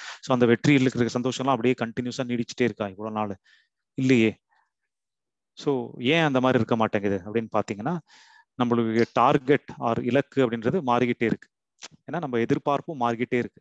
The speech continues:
இப்போ வந்து first ஒரு வேலைக்கு join பண்றீங்க, ஒரு சுத்த வேலையே இல்ல, ரொம்ப நாளா வேலை கிடைக்கல, வேலை கிடைக்கலன்னு சொல்லிட்டு join பண்றீங்க, ஒரு பத்தாயிரம் ரூபாய் சேலரி அப்படின்னு வச்சுக்கோங்க. அது ஒரு மூணு மாசம் ஒரு நல்லா இருக்கும், சந்தோஷமா இருக்கும், வேலை கிடைச்சிருச்சு அப்படின்னு சொல்லி எல்லாம் சந்தோஷமா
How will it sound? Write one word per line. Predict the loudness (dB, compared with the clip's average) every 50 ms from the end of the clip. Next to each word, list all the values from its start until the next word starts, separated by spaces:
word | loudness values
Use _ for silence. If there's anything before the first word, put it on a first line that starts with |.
| _ _
இப்போ | _ _ -16 -14
வந்து | -14 -12 -10
first | -8 -8 -8 -6 -6 -2
ஒரு | -2 -2 0 -2 -2
வேலைக்கு | 0 0 2 2 0 0 -2
join | -2 -2 -2 -4 -4
பண்றீங்க, | -8 -10 -10 -8 -6 -4 -6 -6 -6 -10 -20 -20 -20 -20 _ _ -10
ஒரு | -8 -6 -6 -6 -6 -8 -10 _ -12 -12 -10
சுத்த | -10 -10 -8 -4 -2 2
வேலையே | 2 4 6 6 6 6 6
இல்ல, | 6 6 4 2
ரொம்ப | 0 -2 0 2
நாளா | 2 4 4 4 4
வேலை | 4 4 4 4
கிடைக்கல, | 2 2 0 0 2 2 2
வேலை | 2 2 0 0
கிடைக்கலன்னு | -2 -4 -4 -4 -4 -6 -8 -8 -10
சொல்லிட்டு | -10 -8 -8 -4
join | -2 0 0 0 -2 -2 -4
பண்றீங்க, | -6 -6 -6 -4 -4 -4 -4 -6 -10 -20 -20 -20 _ _
ஒரு | -10 -4 -2
பத்தாயிரம் | -2 0 2 2 2 4 2 2
ரூபாய் | 2 0 0 0
சேலரி | 2 2 2 2 2 0
அப்படின்னு | -2 -4 -6 -12 -16
வச்சுக்கோங்க. | -18 -20 -20 -20 -20 -20 -20 -20 -20 -20 -20 _ _
அது | -2 0 2
ஒரு | 4 4 4
மூணு | 4 4 4 4
மாசம் | 4 2 2 2 -2 -4 -6 -8 _ -20 -20 -20 _ _ _ _ _ _ -20 -20 -20 -20 _ _ _ -16
ஒரு | -14 -10 -4
நல்லா | -2 0 2 2 2
இருக்கும், | 0 -2 -4 -6 -6 -6 -6
சந்தோஷமா | -8 -6 -4 -4 -4 -2 -2 0 0
இருக்கும், | -2 -2 -2 -2 -2
வேலை | -2 0
கிடைச்சிருச்சு | -2 -2 -4 -4 -6 -8 -6 -4 -4
அப்படின்னு | -4 -4 -6 -8 -8
சொல்லி | -6 -2 -2 -2 -2 -4 -8 -14 -20 -20 -20 -20 _ _ _ _
எல்லாம் | -2 0 2 2 0 0
சந்தோஷமா | -2 -4 -4 -4 -2 0 0 0